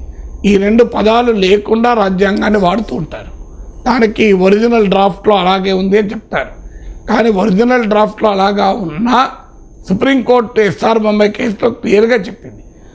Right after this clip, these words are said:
నలభై రెండవ రాజ్యాంగ సవరణ ద్వారా ఈ రెండు పదాలు చేర్చిన ఆ రాజ్యాంగంలో ముందు నుంచి కూడా అవి అంతర్లీనంగా ఉన్నాయని. సుప్రీంకోర్టు తీర్పు is the law of the land.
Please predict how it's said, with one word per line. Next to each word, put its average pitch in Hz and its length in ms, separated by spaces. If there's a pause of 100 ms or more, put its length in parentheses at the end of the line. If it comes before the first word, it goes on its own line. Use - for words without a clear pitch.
(200)
నలభై 208 240
రెండవ 226 340
రాజ్యాంగ 208 540
సవరణ 190 400
ద్వారా 214 440 (600)
ఈ 202 140
రెండు 190 240
పదాలు 208 380 (160)
చేర్చిన 185 360 (880)
ఆ 202 80
రాజ్యాంగంలో 240 960
ముందు 214 320
నుంచి 247 340
కూడా 202 300
అవి 240 180
అంతర్లీనంగా 226 800
ఉన్నాయని. 156 540 (600)
సుప్రీంకోర్టు 240 580
తీర్పు 226 340
is 247 60
the 220 100
law 190 160
of 208 80
the 196 120
land. 131 320